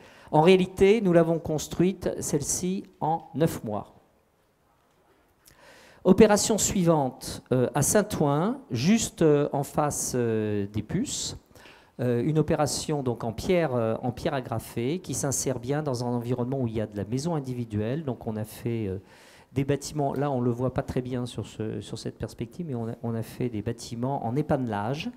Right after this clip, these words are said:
euh, et donc rue des Ros-, euh, juste rue des Rosiers. Et, euh, cette opération, cinquante pour cent est prévendue avant le démarrage, euh, des travaux. Les travaux démarrent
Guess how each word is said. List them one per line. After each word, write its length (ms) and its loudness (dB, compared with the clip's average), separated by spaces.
euh, 800 2
et 180 0
donc 340 -2
rue 240 2
des 80 2
Ros-, 160 0
euh, 360 -2
juste 340 -6
rue 200 -2
des 120 -2
Rosiers. 560 -4
Et, 340 2
euh, 320 2
cette 240 -2
opération, 800 -2
cinquante 480 -4
pour 180 -6
cent 400 -2
est 100 0
prévendue 840 0
avant 320 4
le 100 2
démarrage, 760 0
euh, 420 -4
des 120 -2
travaux. 600 -2
Les 140 -4
travaux 440 -4
démarrent 680 -4